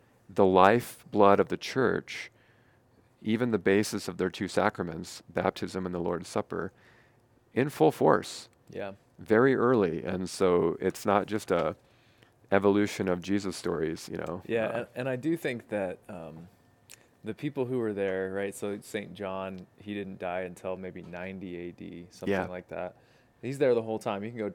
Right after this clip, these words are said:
Speaker 2: talk to him.
Speaker 1: Mm-hmm.
Speaker 2: But again, to persevere and struggle and suffer and be, uh, ridiculed and thrown out of synagogues and beaten up,
Speaker 1: Mm-hmm.
Speaker 2: I think this is, is one of the most strong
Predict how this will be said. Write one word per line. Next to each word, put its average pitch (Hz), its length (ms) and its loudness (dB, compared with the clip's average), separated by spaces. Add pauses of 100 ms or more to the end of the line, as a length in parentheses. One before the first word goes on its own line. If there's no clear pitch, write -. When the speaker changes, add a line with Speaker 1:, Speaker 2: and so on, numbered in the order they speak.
(140)
Speaker 2:
talk 120 300 -2
to 98 80 -10
him. 87 320 -12 (200)
Speaker 1:
Mm-hmm. 104 140 -8 (140)
Speaker 2:
But 110 120 0
again, 110 380 -4
to - 140 -18
persevere 110 1080 -4 (140)
and 98 160 -12
struggle 95 800 -6 (100)
and 95 160 -16
suffer - 600 -10 (180)
and 95 180 -16
be, 95 360 -12 (640)
uh, 85 460 -12 (380)
ridiculed 104 600 -6
and 98 100 -10
thrown 104 220 -8
out 101 120 -4
of 101 100 -8
synagogues 85 680 -12
and 85 180 -16
beaten 104 300 -10
up, 82 300 -10 (220)
Speaker 1:
Mm-hmm. 92 240 -8
Speaker 2:
I - 120 -10
think 151 200 -10
this 131 220 -8
is, 123 240 -8
is 131 240 -4
one 113 100 -4
of 104 60 -6
the 98 80 -6
most 95 240 -10
strong 101 580 -8